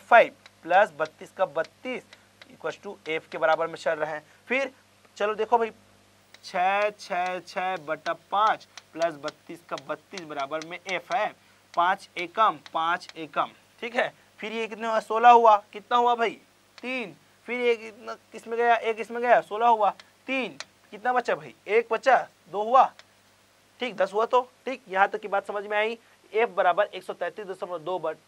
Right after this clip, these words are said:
प्लस बत्तीस बचा, लिख दो एक सौ तैंतीस दशमलव दो प्लस बत्तीस equals to F। अब ये इसको जोड़ दो, कितना आएगा सर? ये हो गया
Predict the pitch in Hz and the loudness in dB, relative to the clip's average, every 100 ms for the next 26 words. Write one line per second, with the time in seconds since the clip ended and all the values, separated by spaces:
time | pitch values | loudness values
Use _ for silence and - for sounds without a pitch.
0 | _ _ _ - 240 214 - _ 151 156 | _ _ _ 10 12 12 6 _ -10 -10
1 | - 180 170 - 175 _ _ 170 175 190 | -10 -10 -10 -10 -12 _ _ -14 -12 -12
2 | - _ _ - - 147 - 156 151 143 | -14 _ _ -20 -18 -16 -14 -14 -12 -12
3 | 135 180 151 143 147 143 131 151 214 175 | -12 -14 -12 -14 -14 -14 -12 -10 -10 -12
4 | _ - 135 143 156 139 135 127 - 147 | _ -20 -16 -16 -16 -18 -18 -18 -18 -20
5 | _ _ _ - - 135 - 127 - 170 | _ _ _ -20 -20 -20 -16 -16 -14 -16
6 | 190 - 131 110 - - - - _ _ | -16 -16 -16 -16 -20 -20 -20 -20 _ _
7 | _ _ _ 185 170 175 180 170 156 220 | _ _ _ -2 -2 -4 -6 -6 -4 -2
8 | 226 208 - 202 202 202 185 139 147 156 | -4 -8 -4 -4 -4 -4 -4 -4 -10 -10
9 | 135 143 | -6 -2